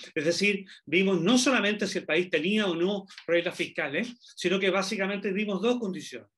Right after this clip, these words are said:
De si teniendo bas-, eh, reglas fiscales, digamos, o alguna unidad de, de ri-, de, de gestión de riesgos fiscales, estaba en un nivel básico, y aquellos que pasaban a un nivel avanzado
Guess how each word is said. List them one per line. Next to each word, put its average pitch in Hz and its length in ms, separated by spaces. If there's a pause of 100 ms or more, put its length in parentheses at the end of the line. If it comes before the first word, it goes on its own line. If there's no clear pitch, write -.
(280)
De 139 160
si 156 260
teniendo 269 520
bas-, 247 320
eh, 202 340 (160)
reglas 202 360
fiscales, 196 500
digamos, 180 360
o 170 120
alguna 170 240
unidad 180 500 (140)
de, 160 360
de 156 200
ri-, 185 200
de, 156 280
de 151 120
gestión 240 400
de 302 80
riesgos 226 320
fiscales, 214 460 (260)
estaba 180 300
en 185 80
un 185 80
nivel 185 240
básico, 202 500 (200)
y 180 80
aquellos 254 320
que 240 80
pasaban 233 440
a 247 100
un 233 60
nivel 214 240
avanzado 208 600